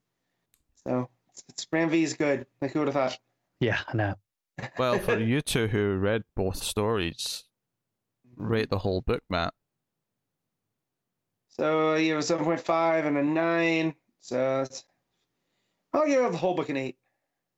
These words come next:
Speaker 3: Cutter?
Speaker 2: Uh, oh God, this is kind of all over the place for me, isn't it? 'Cause I give it a four and a nine, but then, you know, the nine's lower weighted and really it's shorter.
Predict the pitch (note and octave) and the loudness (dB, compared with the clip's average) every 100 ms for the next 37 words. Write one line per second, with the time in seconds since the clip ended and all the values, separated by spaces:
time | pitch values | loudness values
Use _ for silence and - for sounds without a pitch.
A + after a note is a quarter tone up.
0 | _ _ _ _ _ _ _ _ _ - | _ _ _ _ _ _ _ _ _ -4
1 | A#2 G#2+ B2 D#3 _ _ _ _ _ _ | -2 0 -2 -4 _ _ _ _ _ _
2 | _ _ _ _ _ _ _ C3 D#3 E3+ | _ _ _ _ _ _ _ 0 2 2
3 | D#3+ C#3+ C3+ D3 C3 B2+ A#2 - - C#3 | 2 2 2 -2 -2 -2 -2 -2 -6 -4
4 | D3 C#3+ A#2+ B2 _ _ _ _ _ D#3 | -4 -2 -2 -4 _ _ _ _ _ 0
5 | C#3 D3 A#2 - G#2+ - A2+ A2+ B2+ A2+ | 0 2 0 0 -4 -2 -2 0 0 -2
6 | - B2 B2 B2 - _ - C#3+ D3 A#2+ | -4 -2 0 0 -2 _ -6 -2 0 2
7 | G#2+ G#2 G2 G2+ G#2 C3+ A#2+ A2+ A2+ D3+ | 0 0 0 -2 -2 0 0 0 0 -2
8 | C3+ C#3 D3 D#3+ E3+ D3+ D3 C3 A2+ A#2+ | 0 0 0 0 2 2 2 2 2 2
9 | B2 A2 G#2+ - A2+ G#2+ - - - A#2+ | 0 -2 -4 -2 0 0 -4 -6 -2 0
10 | A#2+ | 0